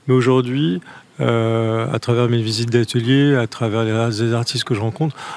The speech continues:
je vois effectivement qu'il y a un retour, euh, très fort de, de la figuration et du portrait, qui est dû peut-être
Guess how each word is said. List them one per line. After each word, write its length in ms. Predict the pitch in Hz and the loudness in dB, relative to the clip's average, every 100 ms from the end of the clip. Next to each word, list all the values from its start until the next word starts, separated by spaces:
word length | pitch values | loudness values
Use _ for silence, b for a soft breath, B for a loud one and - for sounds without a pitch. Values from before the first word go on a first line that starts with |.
| B | B
je 80 | - | -2
vois 80 | |
effectivement 380 | 120 120 - 143 | -2 -2 -2 -2
qu'il 80 | - | 0
y 40 | |
a 40 | 123 | 0
un 20 | |
retour, 680 | 110 131 - 151 131 113 127 139 | 2 2 0 -2 0 -2 -4 -6
euh, 640 | 117 113 110 110 110 110 107 B B | -4 -2 -2 -4 -4 -6 -10 B B
très 200 | - 131 | -2 -2
fort 340 | - 135 131 | 0 0 0
de, 540 | 117 107 107 107 107 107 | -2 -2 -2 -2 -4 -4
de 80 | 113 | -2
la 140 | 110 | -2
figuration 560 | 104 113 120 117 - 127 | -4 -2 -2 0 0 -2
et 60 | |
du 120 | 110 107 | -2 -4
portrait, 500 | 127 110 - 139 147 B B B - | -4 -4 -2 -2 -2 B B B -6
qui 120 | 127 | -2
est 20 | |
dû 140 | 127 | -2
peut-être 280 | 127 120 127 | 0 2 2